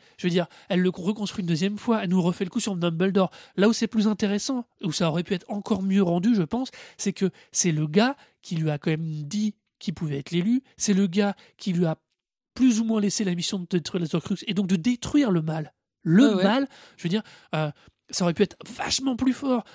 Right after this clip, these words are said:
Speaker 1: Et au final, la conclusion, c'est Dumbledore, à part le coup de la baguette de sureau, il y a rien qui va revenir sur Dumbledore et on va plus revenir là-dessus.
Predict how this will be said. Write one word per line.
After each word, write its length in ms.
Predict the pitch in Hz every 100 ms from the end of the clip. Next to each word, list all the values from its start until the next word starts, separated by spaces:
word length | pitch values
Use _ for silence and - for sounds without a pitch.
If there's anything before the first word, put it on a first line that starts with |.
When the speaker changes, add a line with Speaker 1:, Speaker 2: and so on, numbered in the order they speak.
| -
Speaker 1:
Et 80 | 180
au 80 |
final, 380 | 202 233 233 220 - -
la 80 | 196
conclusion, 460 | 226 190 196 214
c'est 280 | 196 170 165 - _ _ _ -
Dumbledore, 680 | 160 160 170 170 175 156 -
à 80 | 190
part 160 | - 202
le 80 |
coup 120 | 208 202
de 60 |
la 40 | 196
baguette 240 | 180 190
de 80 | 170
sureau, 400 | - - 190 196 - _
il 60 | -
y 40 |
a 40 | - - - -
rien 240 | 311 277
qui 140 | - 208
va 140 | 190
revenir 300 | 170 185 190
sur 160 | - 170
Dumbledore 580 | 160 156 160 156 165
et 40 | 156 -
on 60 | 180
va 140 | 147
plus 180 | - 285
revenir 320 | 208 190 170
là-dessus. 340 | 160 - 269